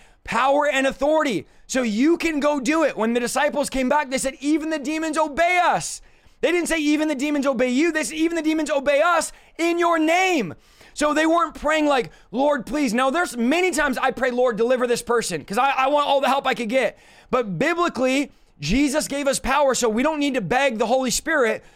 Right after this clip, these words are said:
to do what God has told us to do. This is a cop-out. We're like, "Lord, deliver, deliver, deliver, heal this person." And God's like, "I want you to do it. I want you to step out." Don't use prayer, I'm dropping bombs tonight, as a cop-out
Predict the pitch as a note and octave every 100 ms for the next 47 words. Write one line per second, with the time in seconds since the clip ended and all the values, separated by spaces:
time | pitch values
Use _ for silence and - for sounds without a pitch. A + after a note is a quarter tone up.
0 | - - _ B3+ F3 B3+ D4+ C#4 G#3+ B3+
1 | C4 C4 - B3+ C4 C4 C#4 A#3 F#3+ G#3
2 | G#3+ A3 A#3 B3+ C#4 C4+ G3 E3 A3 G#3+
3 | A#3 C4 G#3+ A3 B3 A3+ A#3 A#3 A3+ B3+
4 | A3 G3+ B3+ B3 - A#3 A3+ F#3 - -
5 | G3 A3 B3+ A#3 A#3+ G#3 B3+ C4+ C#4 A#3
6 | C4 C#4+ B3+ A#3 E3 - G#3+ B3+ B3+ G#3
7 | C#4 C#4 - C4 A#3+ G#3+ A3 G#3+ - -
8 | D#3 G#3+ C4+ D#4+ C#4 D4 B3+ - - C4
9 | C4+ A3 A#3+ B3 G3 F3+ A#3 A#3 A#3 B3+
10 | C4+ C4+ C#4 D#4 C#4+ A#3+ B3 A3+ B3 -
11 | - B3+ E4+ E4+ A3 A3 A3+